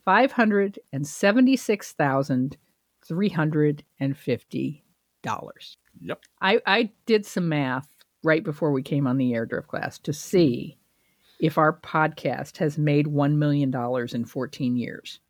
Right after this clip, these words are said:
Speaker 2: In the aggregate, yeah.
Speaker 1: A-, in the aggregate, before taxes.
Speaker 2: Yep.
Speaker 1: No.
Speaker 2: No, not even
Speaker 1: <laughs>
Speaker 2: close.
Speaker 1: No, we have not.
Speaker 2: No. No, we have not.
Speaker 1: Not in fourteen years.
Speaker 2: Nope.
Speaker 1: Sixteen million five hundred seventy-six thousand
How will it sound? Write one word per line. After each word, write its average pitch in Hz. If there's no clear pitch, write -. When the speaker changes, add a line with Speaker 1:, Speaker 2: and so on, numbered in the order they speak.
Speaker 2:
In 110
the 101
aggregate, 85
yeah. -
Speaker 1:
A-, 214
in 240
the 220
aggregate, 160
before 226
taxes. -
Speaker 2:
Yep. -
Speaker 1:
No. 156
Speaker 2:
No, -
not 247
even 294
Speaker 1:
<laughs> -
Speaker 2:
close. -
Speaker 1:
No, 285
we 311
have 294
not. 190
Speaker 2:
No. 143
No, 254
we 294
have 226
not. 98
Speaker 1:
Not 359
in 359
fourteen 320
years. 165
Speaker 2:
Nope. 202
Speaker 1:
Sixteen 359
million 247
five 247
hundred 349
seventy-six 240
thousand 165